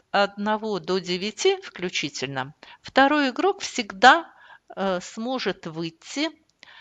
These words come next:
э, на, э, число, делящееся на десять.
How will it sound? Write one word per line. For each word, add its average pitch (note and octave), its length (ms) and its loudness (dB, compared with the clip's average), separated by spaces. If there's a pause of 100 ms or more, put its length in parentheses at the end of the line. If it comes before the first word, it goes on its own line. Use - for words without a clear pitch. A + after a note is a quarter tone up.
(300)
э, F3 160 0
на, F3+ 580 2 (160)
э, E3 200 -6
число, E4 580 0 (580)
делящееся A3+ 720 0
на G#3+ 160 0
десять. - 640 -4